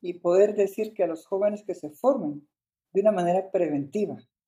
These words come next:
y esta prevención a través del estudio de la logoterapia, poderles dar esta formación. No crean que el joven,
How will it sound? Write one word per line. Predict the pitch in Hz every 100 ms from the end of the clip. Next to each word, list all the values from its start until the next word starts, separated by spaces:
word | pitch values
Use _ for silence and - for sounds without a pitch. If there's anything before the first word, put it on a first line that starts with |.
| _ _ _ _
y | 190
esta | 190 220
prevención | 180 160 151 - 202
a | 202
través | 175 165 175
del | 175
estudio | 151 - 196
de | 202 190
la |
logoterapia, | 170 151 147 160 170 190 196 - _ _ _ _ _ _ _
poderles | - 170 180 196 196 170 -
dar | 202 196
esta | 190 -
formación. | 170 165 147 147 147 - 151 147 _ _ _ _ _ _ _ _
No | 180 185 208
crean | 208 208 202 196
que | 170
el | 147
joven, | - - 214 196 151 139